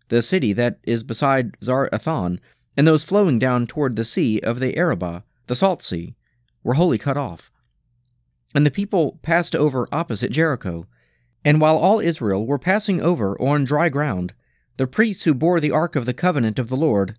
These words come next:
stood on dry ground in the midst of the Jordan, until all the nation finished passing over the Jordan. When all the nation had finished passing over the Jordan, the Lord said to Joshua, "Take twelve men from the people,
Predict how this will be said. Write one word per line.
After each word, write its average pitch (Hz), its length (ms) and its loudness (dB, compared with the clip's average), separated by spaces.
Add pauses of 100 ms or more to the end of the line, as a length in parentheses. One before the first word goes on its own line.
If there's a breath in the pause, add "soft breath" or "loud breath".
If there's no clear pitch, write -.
(140)
stood 214 320 6
on 135 140 4
dry 147 240 2
ground 127 360 0
in 117 140 -2
the 135 60 -2
midst 208 280 2
of 131 120 -6
the 135 80 0
Jordan, 123 420 -4 (320)
until 165 260 2
all 208 240 4
the 175 120 2
nation 151 340 -2
finished 113 560 -2
passing 147 420 -2
over 151 280 -2
the 98 100 -6
Jordan. 101 440 -6 (800)
When 143 140 4
all 190 200 4
the 185 100 2
nation 156 340 2
had 120 220 0
finished 156 300 0
passing 156 420 -2
over 135 240 2
the 110 120 -2
Jordan, 110 400 0 (320 soft breath)
the 156 100 4
Lord 185 280 6
said 160 200 2
to 143 40 -2
Joshua, 127 560 -4 (680)
"Take 170 180 2
twelve 208 300 2
men 120 460 0
from 156 200 -2
the 151 80 -2
people, 85 460 -10